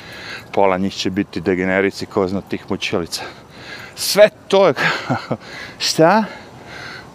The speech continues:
Više nije glavna vest. Nije nikad ni bilo. Uvijek je bila vakcina, vakcina, vakcina. Samo dajte vakcinu, uzmite vakcinu, dajte deci vakcinu, svima dajmo vakcinu, vakcinu.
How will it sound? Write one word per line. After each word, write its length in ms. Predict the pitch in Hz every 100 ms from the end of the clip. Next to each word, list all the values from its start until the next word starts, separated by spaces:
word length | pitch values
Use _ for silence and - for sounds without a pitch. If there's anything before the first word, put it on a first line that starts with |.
| - 104
Više 280 | - 120
nije 180 | 107 110
glavna 340 | 110 117 127 127
vest. 400 | 135 127 - - - - - - - - - - - -
Nije 120 | 135
nikad 260 | 147 - 127
ni 100 | 117
bilo. 280 | 135 143 131 - - -
Uvijek 220 | 98 95 107
je 60 |
bila 240 | 92 101 104 - - -
vakcina, 400 | 101 - - 104
vakcina, 400 | 101 - - 107
vakcina. 460 | 104 - - 107 101 - - - - -
Samo 320 | - 95 95
dajte 360 | 98 98 -
vakcinu, 440 | 98 - - 98 95
uzmite 320 | 90 101 101
vakcinu, 480 | 90 - 101 95 98
dajte 340 | 107 98 -
deci 380 | 110 131 - 110
vakcinu, 320 | 101 - 110
svima 340 | - 143 160 139
dajmo 280 | 135 135
vakcinu, 540 | 117 107 - 123 135 123
vakcinu. 420 | 113 - 123